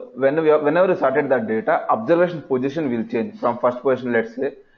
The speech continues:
first position to third, third position will come, third position will come into the first position,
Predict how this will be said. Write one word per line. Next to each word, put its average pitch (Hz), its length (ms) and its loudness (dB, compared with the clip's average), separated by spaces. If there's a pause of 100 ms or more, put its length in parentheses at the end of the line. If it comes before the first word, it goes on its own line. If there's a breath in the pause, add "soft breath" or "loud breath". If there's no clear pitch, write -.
(160 soft breath)
first 135 200 -2
position 135 260 2
to 127 80 0
third, 117 260 0
third 123 220 4
position 123 220 -2
will 107 60 -4
come, 113 220 0
third 127 240 2
position 127 300 -2
will 110 80 -6
come 117 180 -2
into 113 100 -4
the 113 100 -2
first 120 340 -8
position, 110 380 -8